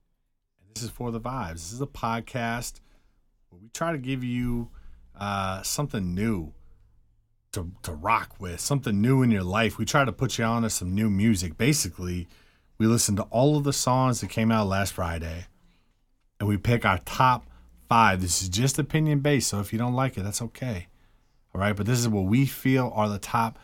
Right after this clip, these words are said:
five songs of the week. We play 'em, we review 'em, we drop interviews occasionally, okay? We do the damn thing. We try to be funny. We try to have fun.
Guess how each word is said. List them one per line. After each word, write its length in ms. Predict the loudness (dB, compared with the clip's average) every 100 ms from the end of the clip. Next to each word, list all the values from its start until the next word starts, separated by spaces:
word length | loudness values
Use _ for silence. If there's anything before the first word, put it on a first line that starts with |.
| -20 _ 2
five 280 | 4 6 4
songs 340 | 2 2 2
of 60 | 0
the 60 |
week. 260 | 0 -2 -4 -10 -20 _ _ -8
We 80 |
play 380 | -8 -2 0 2
'em, 200 | 2 -2 -8 _ -8
we 80 | -4
review 500 | -2 -2 2 2 4
'em, 160 | 2 -2 -14 _
we 120 | -4
drop 280 | 2 2 2
interviews 440 | 2 2 2 2 0
occasionally, 760 | 0 0 2 2 2 2 0 -8 -20 -8
okay? 300 | -4 2 4
We 120 | 4
do 200 | 4 4
the 80 | 2
damn 340 | 2 2 2 2
thing. 240 | 2 4
We 80 | 2
try 240 | 4 4
to 60 | 4
be 120 | 0
funny. 320 | 2 4 4
We 120 | 4
try 200 | 2 2
to 120 | 2 2
have 200 | -2 -2
fun. 360 | 0 2 0